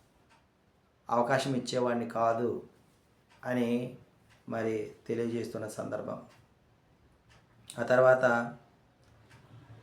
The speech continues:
వీణ వాయించగల ఒకతన్ని తీసుకువస్తూ, వచ్చి వీణ వాయిస్తూ ఉండగా,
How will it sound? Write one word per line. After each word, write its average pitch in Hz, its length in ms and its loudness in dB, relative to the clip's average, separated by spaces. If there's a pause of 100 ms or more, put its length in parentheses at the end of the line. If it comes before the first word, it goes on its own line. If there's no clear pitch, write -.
(220)
వీణ 135 360 6
వాయించగల 127 1000 4 (160)
ఒకతన్ని 113 560 -6
తీసుకువస్తూ, 117 1080 -4 (140)
వచ్చి 117 720 -6
వీణ 123 280 2
వాయిస్తూ 113 580 0
ఉండగా, 107 640 -2